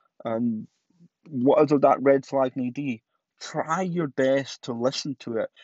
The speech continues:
I have been incredibly guilty in the past at times where I have saw something that I don't,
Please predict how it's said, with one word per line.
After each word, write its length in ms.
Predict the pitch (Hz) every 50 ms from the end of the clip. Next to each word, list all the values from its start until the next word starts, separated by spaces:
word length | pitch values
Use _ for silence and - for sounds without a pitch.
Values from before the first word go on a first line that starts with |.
| - - _ _ _ -
I 160 | 123 151 165
have 240 | 170 156 175 170 165
been 160 | - 165 160
incredibly 920 | 156 151 - - - _ - 147 147 165 160 165 170 170 160 147 143 139 127
guilty 400 | 123 131 127 120 - - 113 113
in 80 | 113
the 100 | 110 104
past 420 | - - - 113 104 104 - - -
at 120 | 110 -
times 420 | - - 110 101 98 101 104 - - _ _ _ _ _ _
where 320 | - 127 135 139 135 131 - -
I 200 | 139 147 147 151
have 420 | 143 - 151 139 139 139 135 127 - - _ _ _ _ _ _ _ _ _ _ _ _ _ _ _ _ _ _ _ _ _ _ _ -
saw 400 | - - - - 170 180 202 202
something 400 | - - 185 185 165 185 160 147
that 120 | - -
I 120 | - 143 147
don't, 280 | 147 156 156 147 -